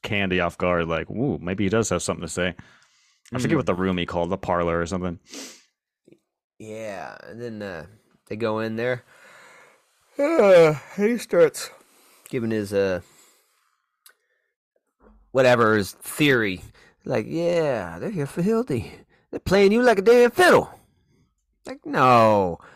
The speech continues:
Speaker 2: they're here for a fighting Mandingo, not Hildy. That's just, he just likes it 'cause he speaks German." "No, no, no. They were here for her the whole time."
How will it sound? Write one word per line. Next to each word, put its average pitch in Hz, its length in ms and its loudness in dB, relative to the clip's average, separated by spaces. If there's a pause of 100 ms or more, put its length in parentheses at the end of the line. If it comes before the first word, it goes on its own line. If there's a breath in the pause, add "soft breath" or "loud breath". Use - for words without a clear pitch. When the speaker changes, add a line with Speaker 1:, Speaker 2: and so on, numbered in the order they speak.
(240 soft breath)
Speaker 2:
they're 214 160 -4
here 180 180 2
for - 140 2
a - 80 4
fighting 123 540 2 (580 loud breath)
Mandingo, 131 600 2
not 151 240 0
Hildy. 120 500 2 (180)
That's - 240 -4
just, - 280 -10 (600)
he 302 140 -8
just 302 200 -6
likes 247 280 -8
it 254 80 -12
'cause 262 160 -8
he 277 80 -8
speaks - 280 -6
German." 170 380 -2 (880 loud breath)
"No, 110 320 0
no, 131 260 0
no. 101 280 -2
They 101 140 2
were 131 100 2
here 117 360 0
for 85 200 -12
her 143 520 -2
the - 120 -8
whole 135 240 -4
time." 69 360 -12